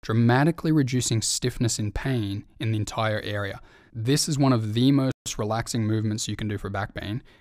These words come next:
and your hip joints will also soften and release. Do you have trouble extending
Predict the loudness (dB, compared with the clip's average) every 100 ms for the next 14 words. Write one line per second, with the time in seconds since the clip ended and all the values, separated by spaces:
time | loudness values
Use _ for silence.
0 | -8 -4 -4 -2 -2 -2 -4 -4 -4 -8
1 | -10 -8 -8 -10 _ 0 2 2 -2 -6
2 | -8 -14 -8 -4 -4 -6 -8 -10 _ -10
3 | -8 -8 -8 -8 -8 -10 _ _ -8 -6
4 | -4 0 0 0 0 2 2 2 -4 -2
5 | -2 -2 0 4 6 6 2 -6